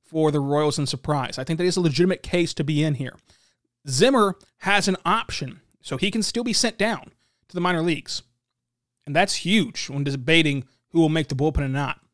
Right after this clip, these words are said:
I think that you send down Zimmer and have Brock in there.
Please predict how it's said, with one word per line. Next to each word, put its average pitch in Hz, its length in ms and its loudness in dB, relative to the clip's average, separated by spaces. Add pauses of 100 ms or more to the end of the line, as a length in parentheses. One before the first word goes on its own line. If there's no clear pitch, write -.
(420)
I 156 140 2
think 202 280 0
that 208 100 2
you 180 100 -2
send 208 380 2
down 190 440 0
Zimmer 196 520 0 (320)
and 160 140 0
have 160 380 0
Brock 165 400 0
in 143 200 0
there. - 260 -10